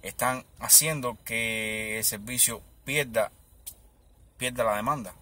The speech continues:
porque se ponen a hacer X L en carros de ese tipo, ¿me entiendes? Mi consejo es, si tú te compras un carro caro, es para hacer el servicio caro. No te compras un carro caro para hacer servicio barato.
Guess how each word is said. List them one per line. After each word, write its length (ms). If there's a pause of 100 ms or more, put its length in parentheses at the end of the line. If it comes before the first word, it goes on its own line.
(160)
porque 180
se 100
ponen 200
a 20
hacer 200
X 240
L 120
en 60
carros 240
de 80
ese 100
tipo, 220
¿me 80
entiendes? 280 (560)
Mi 60
consejo 420
es, 200 (480)
si 240
tú 100
te 120
compras 340
un 80
carro 260
caro, 320 (640)
es 120
para 180
hacer 160
el 40
servicio 360
caro. 240 (200)
No 120
te 100
compras 260
un 80
carro 240
caro 220
para 140
hacer 160
servicio 340
barato. 320